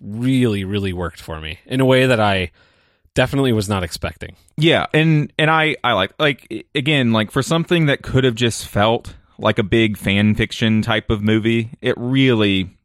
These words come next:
Speaker 2: felt like it's just part of the Star Wars universe. Like, it, it fit in every, really well. And, and for people that, that, like, say, like, "I didn't ask for this movie," that's, that's fine. You don't ha-, really have to count it if you don't want to.
Speaker 1: Right, right.
Speaker 2: Like,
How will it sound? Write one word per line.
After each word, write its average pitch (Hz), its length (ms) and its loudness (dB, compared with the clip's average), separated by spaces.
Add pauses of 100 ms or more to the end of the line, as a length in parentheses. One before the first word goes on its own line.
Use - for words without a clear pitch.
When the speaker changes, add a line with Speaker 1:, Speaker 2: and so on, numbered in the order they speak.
(440)
Speaker 2:
felt 101 260 0
like 85 160 -4
it's - 140 -12
just - 220 -10
part 76 200 -4
of 76 80 -4
the 67 60 -10
Star 71 260 -6
Wars 78 260 -10
universe. - 580 -12 (160)
Like, 95 160 -6
it, 95 240 -2
it 95 100 -4
fit 113 200 0
in 113 100 4
every, 101 380 0
really 98 300 0
well. 87 520 0
And, 254 280 0
and 202 280 0
for 202 100 2
people 196 340 2
that, 156 240 2
that, 123 140 0
like, 107 280 0
say, 113 220 2
like, 92 180 2
"I 98 80 -2
didn't 95 240 -2
ask 92 240 -4
for 107 120 -2
this 104 200 -2
movie," 110 380 2 (100)
that's, - 320 -4 (100)
that's - 180 -4
fine. 135 360 0
You 127 80 0
don't 120 240 0
ha-, 113 120 -4
really 110 220 0
have 107 140 0
to - 60 -8
count 107 300 -2
it - 180 -8
if 87 100 -10
you 90 60 -2
don't 85 140 -6
want 78 160 -6
to. 76 180 -6
Speaker 1:
Right, 98 260 -2
right. 98 100 -2
Speaker 2:
Like, 87 100 -4